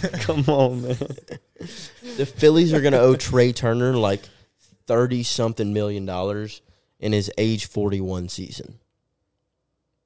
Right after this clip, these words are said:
Speaker 1: That's a ridiculous
Speaker 2: Think about
Speaker 1: thing
Speaker 2: how
Speaker 1: to think
Speaker 2: bad
Speaker 1: about.
Speaker 2: that is for the game of baseball.
Speaker 1: It doesn't matter how good or bad he gets.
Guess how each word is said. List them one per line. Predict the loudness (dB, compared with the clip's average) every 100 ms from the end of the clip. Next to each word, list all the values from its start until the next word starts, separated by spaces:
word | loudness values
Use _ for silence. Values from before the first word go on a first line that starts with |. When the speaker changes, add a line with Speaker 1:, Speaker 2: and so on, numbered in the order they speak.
| _ -18
Speaker 1:
That's | -14 -12
a |
ridiculous | -12 -6 -4
Speaker 2:
Think | 0
about | 0 0
Speaker 1:
thing | 0
Speaker 2:
how | -2
Speaker 1:
to | -2
think | -4
Speaker 2:
bad | -2 -2 -2
Speaker 1:
about. |
Speaker 2:
that | -2 -2
is | -4
for | -4
the | -2
game | 0 0
of | -2
baseball. | -2 -4 -4 -8 -6
Speaker 1:
It | -4
doesn't | -4 -4
matter | -6 -8 -8
how | -10
good | -10 -10
or | -10
bad | -10 -10 -14
he | -20
gets. | _ _ _ _